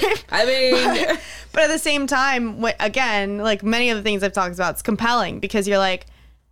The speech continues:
Speaker 1: there's this narrative, and now there's this person that
Speaker 2: There's an
Speaker 1: fits into
Speaker 2: example.
Speaker 1: this. Um, I think there have been a couple other examples, particularly in, like, Japan or Korea, of people who have had, you know, unfortunate incidents in elevators, and they match up,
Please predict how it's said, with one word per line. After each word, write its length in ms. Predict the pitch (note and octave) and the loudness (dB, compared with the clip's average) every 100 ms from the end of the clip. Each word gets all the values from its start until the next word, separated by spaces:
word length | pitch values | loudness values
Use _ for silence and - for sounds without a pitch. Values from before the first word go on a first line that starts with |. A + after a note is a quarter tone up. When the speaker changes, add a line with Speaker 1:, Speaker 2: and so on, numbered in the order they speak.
| _ | _
Speaker 1:
there's 240 | G#3+ G#3+ G3+ | 0 0 0
this 160 | G3+ G#3 | -4 0
narrative, 680 | A3+ A#3+ F#3 E3+ F#3+ - - - _ _ _ _ - | 2 2 2 0 -4 -8 -20 -20 _ _ _ _ -2
and 140 | G3+ | 0
now 220 | F#3+ F#3+ | 2 2
there's 240 | G3 G3+ G3 | 2 0 -2
this 140 | G3 | -8
person 440 | - A#3+ C4+ A3+ | 0 0 0 -2
that 60 | G3+ | 0
Speaker 2:
There's 120 | C#3+ | 0
an 80 | C#3 | 0
Speaker 1:
fits 200 | A3+ C#3 | 0 2
into 140 | D#3+ | 0
Speaker 2:
example. 340 | F#3+ A3+ F3+ C3+ | 0 0 -2 -2
Speaker 1:
this. 120 | C3+ - - - - | -8 -16 -20 -8 0
Um, 400 | A3 A3 A3 A3 | 2 2 0 -2
I 80 | A3+ | -2
think 160 | C4 C4+ | 0 2
there 100 | D4+ | 2
have 80 | |
been 140 | C4+ C#4 | 2 -2
a 40 | |
couple 240 | B3 A3 A3 | -2 -2 0
other 240 | D3 G#3 | 2 0
examples, 640 | A3 A3 A3+ A3+ B3 A#3+ A#3 | -2 0 -2 0 0 0 -2
particularly 720 | - - G#3 G3+ G3+ G3+ G3 | -6 -6 -6 0 2 2 0
in, 80 | G3 | -2
like, 180 | F3 - | -4 -6
Japan 400 | F#3+ F#3+ F3 F3+ | -8 -4 -2 -4
or 60 | |
Korea, 480 | F#3+ F#3+ F#3+ G3 G3 | -6 -4 0 0 0
of 180 | - F#3 | -2 -6
people 320 | - F3+ F3 | -12 -10 -10
who 260 | F3 F#3+ F#3 | -10 -8 -4
have 180 | F#3 F3 | -4 -2
had, 400 | F3 E3 F3 - - | -2 -2 -6 -12 -12
you 100 | F#3+ | -6
know, 120 | F3 | -4
unfortunate 640 | F3 F3 F#3+ - F#3 E3 - - - | -6 -4 -4 -4 -6 -6 -8 -18 -10
incidents 500 | - A3 A3 A3+ A3 | -6 -2 0 0 0
in 80 | A#3+ | 0
elevators, 600 | A#3 A3+ A3+ A3+ A3+ A3+ | 2 2 2 0 0 -2
and 100 | G#3+ | -2
they 80 | F3+ | -4
match 320 | F3+ F3 F3 G3 | -2 -2 -2 -2
up, 160 | F#3+ | -2